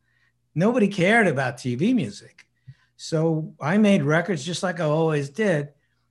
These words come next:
except my customers weren't Warner Brothers Records or Sony Records. The clientele was Warner Brothers Pictures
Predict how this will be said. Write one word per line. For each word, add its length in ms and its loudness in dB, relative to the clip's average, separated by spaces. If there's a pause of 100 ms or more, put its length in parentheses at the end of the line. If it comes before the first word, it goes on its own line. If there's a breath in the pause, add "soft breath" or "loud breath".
except 460 -2
my 240 2
customers 680 -2
weren't 300 -4
Warner 340 0
Brothers 400 -4
Records 600 -4
or 40 -8
Sony 460 -4
Records. 560 -12 (360 soft breath)
The 80 -6
clientele 960 -2
was 300 -4
Warner 300 -2
Brothers 360 -4
Pictures 640 -8